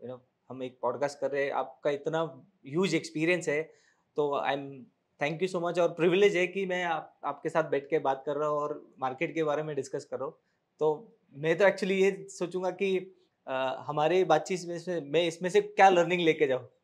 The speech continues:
यूजर्स तो ठीक है, व्यूअर्स है, सब कुछ है, सबको लर्निंग मिलेगी, but मुझे भी ये एक है कि, you know,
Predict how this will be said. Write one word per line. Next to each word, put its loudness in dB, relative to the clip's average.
यूजर्स 8
तो 8
ठीक -2
है, 10
व्यूअर्स 4
है, 4
सब -2
कुछ 0
है, -2
सबको 0
लर्निंग -2
मिलेगी, -2
but 4
मुझे 6
भी 2
ये 6
एक -2
है 2
कि, -2
you -6
know, -4